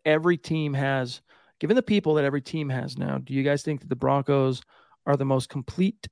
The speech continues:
team in the A F C West?"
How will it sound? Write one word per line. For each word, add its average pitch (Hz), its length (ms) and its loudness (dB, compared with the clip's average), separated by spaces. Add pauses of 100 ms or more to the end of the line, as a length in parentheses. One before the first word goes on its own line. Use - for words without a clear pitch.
(200)
team - 440 -6 (380)
in 135 100 -2
the 127 180 -4
A 131 180 2
F 127 100 -4
C 139 340 -4 (160)
West?" 147 560 -4